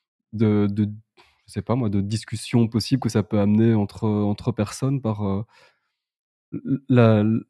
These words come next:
le savoir dans ce genre de configuration est beaucoup plus, euh, discutable, j'ai l'impression. On peut, euh,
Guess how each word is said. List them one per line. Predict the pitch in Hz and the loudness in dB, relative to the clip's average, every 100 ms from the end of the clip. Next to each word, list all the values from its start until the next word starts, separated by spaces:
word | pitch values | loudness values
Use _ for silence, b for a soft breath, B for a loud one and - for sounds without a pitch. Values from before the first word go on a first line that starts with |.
| - | -4
le | 147 135 135 | 0 4 4
savoir | 139 120 110 147 156 160 - _ _ _ _ _ _ | 4 2 2 0 0 -4 -6 _ _ _ _ _ _
dans | 120 107 | 0 0
ce | 107 | -2
genre | 98 104 101 | -2 -2 -2
de | 101 | -4
configuration | 107 98 104 104 101 - 147 151 - | -6 -6 -4 -4 -4 -4 -4 -4 -2
est | 104 | -4
beaucoup | 120 117 120 135 | -2 -2 0 -2
plus, | - 139 139 | 0 -2 0
euh, | 104 101 98 95 104 _ _ _ _ _ _ _ 110 | -2 -2 -2 -2 -6 _ _ _ _ _ _ _ -10
discutable, | 107 107 113 - - 139 135 104 | -8 -4 -4 -4 -4 0 0 -2
j'ai | 104 | -4
l'impression. | 101 117 101 110 | -4 -6 -6 -6
On | 104 | -6
peut, | 92 104 | -4 -4
euh, | 104 95 92 98 | -2 -2 -4 -6